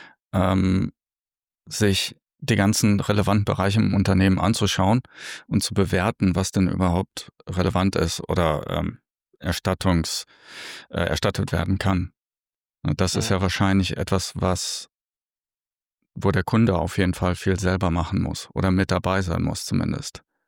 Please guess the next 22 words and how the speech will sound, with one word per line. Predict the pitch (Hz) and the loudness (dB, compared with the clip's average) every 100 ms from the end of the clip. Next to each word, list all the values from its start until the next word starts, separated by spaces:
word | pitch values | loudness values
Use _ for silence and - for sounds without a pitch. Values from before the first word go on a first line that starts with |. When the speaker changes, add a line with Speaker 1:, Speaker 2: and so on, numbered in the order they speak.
| - | -6
Speaker 1:
Und | 98 | -2
dann | 98 104 | 0 0
aber | 101 101 | 0 -2
auch | |
Beratung | - 92 95 98 98 90 | -2 -2 0 0 0 -2
benötigt. | 80 82 - - - - _ _ _ _ _ _ | -2 -2 -2 -6 -10 -20 _ _ _ _ _ _
Also | - 95 92 | -2 2 2
Speaker 2:
Mhm. | - | -2
Speaker 1:
als | - 90 - | -4 -4 -4
Beispiel | - 82 101 - 110 98 98 - - - | -2 0 0 0 2 2 0 -10 -20 -14
wurde | - 92 90 | -2 0 2
irgendwo | 98 98 | 2 2
erwähnt, | 87 92 92 90 | 2 2 0 2
dass, | 87 87 - - | 0 0 0 0
ähm, | 87 85 87 - _ _ - - - - _ _ - | 2 2 0 -2 _ _ -20 -20 -20 -20 _ _ -4
die | |
Unternehmen, | 85 92 98 92 - _ | 0 2 2 2 -2 _
äh, | - 92 | -4 -2
verwenden | - 110 95 | 0 2 2
ja | 95 | 2
unterschiedlichste | 101 98 - 98 92 - 87 | 2 0 -2 -2 -2 -2 -2
Softwareprogramme | - 104 98 90 - 87 - 101 117 | -2 -2 0 0 -2 0 2 2 0